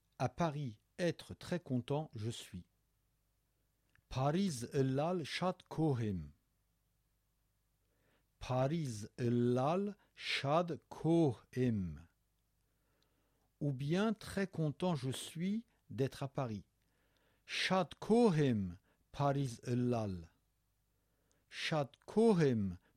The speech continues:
Paris lal. Il chante bien. Se dira, bien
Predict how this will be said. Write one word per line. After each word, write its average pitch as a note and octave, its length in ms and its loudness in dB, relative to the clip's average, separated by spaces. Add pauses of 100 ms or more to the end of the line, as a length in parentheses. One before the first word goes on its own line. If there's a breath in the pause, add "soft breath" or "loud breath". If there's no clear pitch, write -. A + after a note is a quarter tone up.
Paris C3+ 520 -2
lal. A2+ 640 -2 (1900)
Il D3+ 180 0
chante G#3+ 400 0
bien. C3 440 0 (1080)
Se - 180 -6
dira, C3+ 560 0
bien C3+ 440 -2